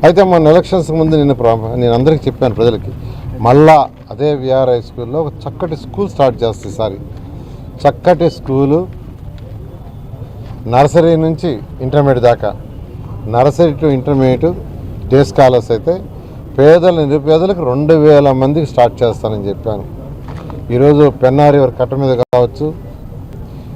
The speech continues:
సర్రేపల్లి కాలువ కట్ట మీద కావచ్చు, జాఫర్ కెనాల్ కట్ట మీద కావచ్చు, అనేక స్లమ్స్లో ఉండే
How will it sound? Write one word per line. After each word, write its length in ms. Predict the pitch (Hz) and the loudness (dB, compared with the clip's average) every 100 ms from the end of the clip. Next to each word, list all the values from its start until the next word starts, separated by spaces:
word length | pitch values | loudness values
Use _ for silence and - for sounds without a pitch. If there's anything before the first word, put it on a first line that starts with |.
| - | -8
సర్రేపల్లి 500 | - 135 156 143 147 | 0 4 4 4 0
కాలువ 280 | 135 131 127 | 4 4 4
కట్ట 220 | 123 120 | 0 -2
మీద 180 | 131 117 | -4 0
కావచ్చు, 500 | 120 117 135 139 147 - - - - - - | 0 0 -4 -8 -8 -14 -16 -16 -16 -16 -4
జాఫర్ 440 | 120 127 135 151 135 | 4 4 4 0 -2
కెనాల్ 540 | - - - 131 135 | -6 -10 -2 0 0
కట్ట 180 | 120 107 | 0 -2
మీద 140 | 131 123 | -2 0
కావచ్చు, 540 | 120 120 - 135 135 - - - - 117 | 0 0 -2 -6 -6 -10 -16 -16 -8 -2
అనేక 360 | 135 165 170 | 4 4 4
స్లమ్స్లో 560 | 170 - 139 135 151 135 | 2 2 0 0 0 0
ఉండే 480 | 127 120 113 110 | 2 4 4 2